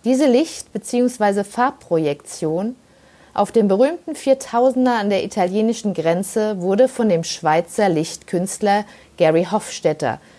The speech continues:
zwischen dem vierundzwanzigsten März und dem neunzehnten April diesen Jahres installiert. In diesem Zeitraum tobte die Corona-Pandemie ganz besonders stark in Italien. Und mit dieser Aktion,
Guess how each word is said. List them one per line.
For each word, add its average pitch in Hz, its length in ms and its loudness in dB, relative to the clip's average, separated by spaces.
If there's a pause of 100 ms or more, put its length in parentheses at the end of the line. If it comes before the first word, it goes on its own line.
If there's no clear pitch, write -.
(160)
zwischen 208 320 -2
dem 180 160 2
vierundzwanzigsten 233 1000 -2
März 190 320 0
und 185 100 -2
dem 170 160 0
neunzehnten 196 540 -2
April 175 500 0 (340)
diesen 190 300 0
Jahres 165 400 2
installiert. 175 680 -4 (1700)
In 185 180 0
diesem 226 300 2
Zeitraum 208 720 0
tobte 254 400 2
die 208 140 -2
Corona-Pandemie 196 1120 0
ganz 185 260 2
besonders 214 560 0
stark 147 340 -4
in 151 120 -4
Italien. 131 680 -8 (840)
Und 175 220 -2
mit 196 180 -2
dieser 240 300 2
Aktion, 202 760 -2